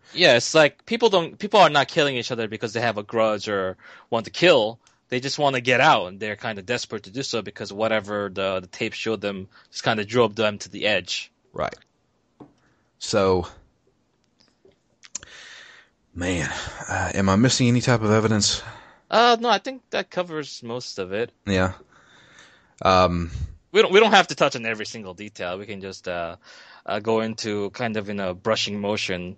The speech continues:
Speaker 1: the more important ones, and then we should be okay.
Speaker 2: Yeah. We'll try and fill in the gaps the best we can
Speaker 1: Yep.
Speaker 2: during the trial. So we go to the trial. Uh, the trial takes place,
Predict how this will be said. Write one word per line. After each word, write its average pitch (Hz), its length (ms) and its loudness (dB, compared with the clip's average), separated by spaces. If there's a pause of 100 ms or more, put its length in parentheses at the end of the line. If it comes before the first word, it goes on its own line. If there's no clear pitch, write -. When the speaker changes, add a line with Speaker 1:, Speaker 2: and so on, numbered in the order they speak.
(120)
Speaker 1:
the 107 120 0
more 107 300 0
important 101 520 -2
ones, 87 280 -4
and 87 120 -10
then 85 280 -10
we 110 80 -10
should 117 140 -12
be - 100 -8
okay. - 280 -8 (140)
Speaker 2:
Yeah. 87 240 0 (540)
We'll 120 140 0
try 117 200 4
and 98 80 0
fill 98 180 2
in 92 80 -2
the 90 80 -4
gaps 82 300 0
the 90 60 -10
best 87 200 -4
we - 60 -18
can 82 360 -6 (160)
Speaker 1:
Yep. 101 120 0
Speaker 2:
during 80 120 -2
the 78 60 -6
trial. 73 300 -2
So 113 220 4
we 117 120 2
go 156 160 8
to 170 60 8
the 135 100 -2
trial. - 440 -2 (960)
Uh, 90 220 -4
the 90 60 -8
trial 113 260 4
takes 113 260 -2
place, 101 600 0